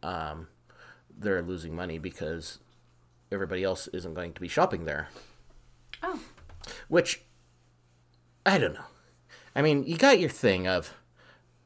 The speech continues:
Speaker 1: like, but it's, these minority groups are being the loudest.
Speaker 2: Uh-huh.
Speaker 1: You know, like the
Speaker 2: Absolutely.
Speaker 1: transgenders and all that other crap.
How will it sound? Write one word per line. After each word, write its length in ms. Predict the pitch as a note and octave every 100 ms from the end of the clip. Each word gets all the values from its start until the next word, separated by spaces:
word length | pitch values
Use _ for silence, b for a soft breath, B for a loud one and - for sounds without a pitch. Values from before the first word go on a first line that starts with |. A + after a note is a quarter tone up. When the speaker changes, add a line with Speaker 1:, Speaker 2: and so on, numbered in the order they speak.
| _ _ _ -
Speaker 1:
like, 200 | C3+ G#2 F2 E2 _ - G#2 - -
but 320 | C#3+ D3+ - - _ D3
it's, 340 | C#3+ - - A2
these 340 | A2+ E3 G#2+
minority 560 | C3 D3 C#3 F3 G#3+ G#2
groups 320 | G#2+ A2 -
are 60 |
being 300 | G#2+ C#3+ D3
the 100 | E2
loudest. 520 | E2+ A2 - D#2 - -
Speaker 2:
Uh-huh. 200 | D#3 E3
Speaker 1:
You 80 |
know, 80 | B2+
like 180 | B2 G#2+
the 100 | G#2
Speaker 2:
Absolutely. 480 | F3 D3+ C3 - C3
Speaker 1:
transgenders 380 | C3 C#3 D3 C3
and 80 |
all 140 | B2 B2
that 120 | A#2
other 140 | B2
crap. 400 | C3+ - D3 F3+